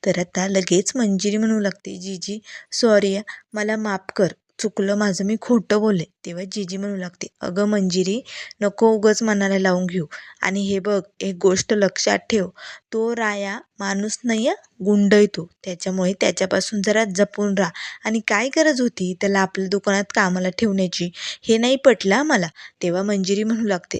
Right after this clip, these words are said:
"अगं जीजी, सात दिवसांचा तर प्रश्न आहे ना, फक्त सात दिवस तो काम करणार आहे. आणि उलट अशा गुंडांना सुधारण्यासाठी हे करणं योग्य आहे, कारण त्याला पण समजलं पाहिजे गरीब लोकांचे किती प्रॉब्लेम असतात, किती कष्ट करावं लागतं.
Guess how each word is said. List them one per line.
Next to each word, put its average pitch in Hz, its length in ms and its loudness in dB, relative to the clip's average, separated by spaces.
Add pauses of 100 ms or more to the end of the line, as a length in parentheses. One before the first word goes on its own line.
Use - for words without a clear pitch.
(140)
"अगं 190 320 4
जीजी, 196 500 0 (180)
सात 202 380 2
दिवसांचा 247 500 0 (100)
तर 269 140 8
प्रश्न 208 300 0
आहे 185 100 2
ना, 175 180 -2 (400)
फक्त 247 260 2
सात 226 400 2
दिवस 277 320 2
तो 277 80 4
काम 214 280 2
करणार 185 360 -2
आहे. 180 200 -6 (160)
आणि 185 240 -2
उलट 214 380 0
अशा 226 300 2
गुंडांना 214 600 0
सुधारण्यासाठी 214 880 0 (360)
हे 220 120 4 (100)
करणं 214 380 4
योग्य 220 460 4
आहे, 196 240 2 (120)
कारण 180 380 -6
त्याला 196 240 2
पण 285 200 2
समजलं 262 380 2
पाहिजे 196 380 2 (460)
गरीब 214 300 0
लोकांचे 214 520 -4
किती 226 280 -2
प्रॉब्लेम 202 400 2
असतात, 190 320 -2 (100)
किती 220 340 -4
कष्ट 240 320 4
करावं 196 360 4
लागतं. 180 380 -4